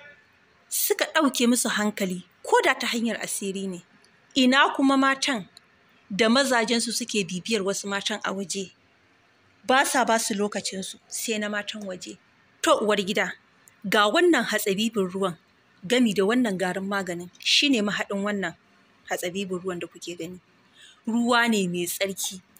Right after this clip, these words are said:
ruwa ne na addu'a, ruwa ne da yake ɗauke da sirrika na mallaka iri daban-daban. Uwar gida, idan har kika yi amfani da wannan hatsabibin ruwan, gami da wannan garin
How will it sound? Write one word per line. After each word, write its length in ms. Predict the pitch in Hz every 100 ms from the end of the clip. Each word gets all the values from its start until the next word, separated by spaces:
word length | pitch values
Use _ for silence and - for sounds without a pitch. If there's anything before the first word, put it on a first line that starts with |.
| _ -
ruwa 480 | 226 240 254 247 247
ne 180 | 202
na 160 | 190 208 -
addu'a, 540 | 190 160 - - 165 - - _ _ _ _
ruwa 360 | 226 254 294 311
ne 140 | 254
da 100 | 190
yake 240 | 240 262 254
ɗauke 280 | 202 185
da 100 | 233
sirrika 560 | 190 - 240 254 262 202
na 80 | 202
mallaka 520 | 220 202 190 196 202 -
iri 240 | 269 254 208
daban-daban. 600 | 190 185 220 208 175 165 _ _ _ _ _ _ _ _ -
Uwar 240 | 240 262 262
gida, 340 | 254 240 185 - _ _ _
idan 280 | - 226 349
har 240 | 330 330 311
kika 260 | 302 -
yi 60 | 269
amfani 580 | - 190 185 190 190 220
da 120 | 196
wannan 460 | 180 214 233 220 170 -
hatsabibin 560 | 202 - 185 226 208 190
ruwan, 240 | 190 185 - _ _ _ _ -
gami 320 | 175 220 226
da 80 | 180
wannan 320 | 175 220 202 180
garin 260 | 160 185